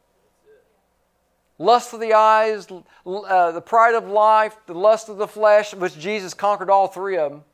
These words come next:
He conquered it for you. Now all you have to do is put the word in your mouth and do like Pastor Mark, he quoted Psalm, or pardon me, uh, Joshua one eight,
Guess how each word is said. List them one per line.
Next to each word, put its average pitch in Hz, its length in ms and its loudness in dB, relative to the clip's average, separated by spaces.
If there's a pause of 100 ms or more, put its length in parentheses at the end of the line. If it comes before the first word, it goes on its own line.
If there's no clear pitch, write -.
(1040)
He 233 80 -8
conquered 233 400 -2
it 196 100 -6
for 208 160 -8
you. 214 460 -12 (800)
Now 220 160 4
all 220 260 6
you 233 260 -4
have 233 200 2
to 214 100 -10
do 208 280 -2
is 185 180 -10
put 214 320 -8
the 220 80 -2
word 214 360 0
in 214 160 -8
your 214 120 -8
mouth 190 680 -4 (300)
and 175 100 -12
do 208 160 -2
like 196 220 2
Pastor 196 320 -2
Mark, 190 380 0
he 196 120 -12
quoted 190 480 -6
Psalm, 185 480 -2 (320)
or 151 140 -4 (260)
pardon 175 280 -4
me, 165 200 -20
uh, 151 340 -6
Joshua 185 380 -2
one 180 380 -4
eight, 160 360 -8